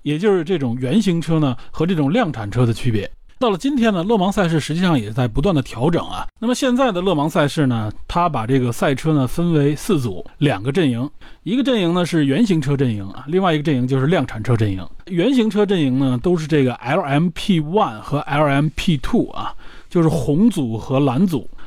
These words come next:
我们一般看这个比赛的时候，报道比赛，如果你能看这个比赛直播的时候啊，能够看到这个车组后面一般都会有一个小方块儿，这个小方块儿有不同的颜色，红、蓝、绿、橙，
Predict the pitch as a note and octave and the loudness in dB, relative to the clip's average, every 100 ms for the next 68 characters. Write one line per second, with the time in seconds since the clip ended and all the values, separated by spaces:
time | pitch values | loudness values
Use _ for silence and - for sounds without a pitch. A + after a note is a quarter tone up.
0 | - - D#3 G3+ A#3 B3+ B3 A3 F#3+ C3 | -14 -12 -4 0 0 0 0 0 -2 -2
1 | B2 G#3 D3 C3+ F#3 G3 D#3 D3+ A#2+ D3+ | 0 0 0 -2 -2 0 2 0 0 0
2 | D#3 D#3 A#2+ D3 F#3 D#3 B2 A2+ C#3+ B2+ | 2 2 0 0 0 0 0 0 0 0
3 | D#3+ G#3+ G#3 A2+ A2 G2+ G2+ A2 F3+ F3 | 0 2 2 0 -4 -4 -4 -2 0 2
4 | C#3 - F#3 E3+ D#3+ C#3+ D3+ B2+ A#2+ - | 0 -2 0 2 2 2 0 0 -2 0
5 | A3 D#3 A2 - E3 C#3 B2+ C#3 E3+ F3 | 0 -2 -4 0 2 2 0 -2 -2 0
6 | F3+ D#3 G#2+ B2 C#3 A2+ - - - B2 | 0 0 0 0 0 0 -6 -16 -8 -4
7 | E3+ A3 A#3 - F3 D3 C3+ G3+ G#3+ F3 | 0 0 0 0 -2 0 0 0 2 0
8 | C3+ C3+ B2 D#3 G3 E3 B2 F3+ G3+ - | 0 -6 -4 0 2 2 2 0 -2 -4
9 | - - - - D3 G3+ G#3+ E3+ D3 F#3 | -12 -14 -8 -2 0 2 2 2 2 0
10 | G3 F3+ C3 - A#2+ B2 | 2 0 -2 -4 0 0